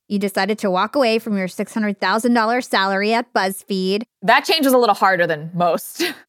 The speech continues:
Speaker 1: You know, I did the same thing. I walked away from an executive job at Disney and started my business, started my podcast, my agency. It's tough, but it's actually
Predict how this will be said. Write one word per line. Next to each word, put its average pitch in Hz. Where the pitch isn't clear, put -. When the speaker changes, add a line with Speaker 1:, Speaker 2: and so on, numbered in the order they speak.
Speaker 1:
You 370
know, 349
I 269
did 311
the 330
same 349
thing. 339
I 180
walked 190
away 202
from 202
an 202
executive 208
job 214
at 208
Disney 240
and 180
started 208
my 208
business, 208
started 196
my 196
podcast, 208
my 202
agency. 233
It's 240
tough, 254
but 226
it's 208
actually 233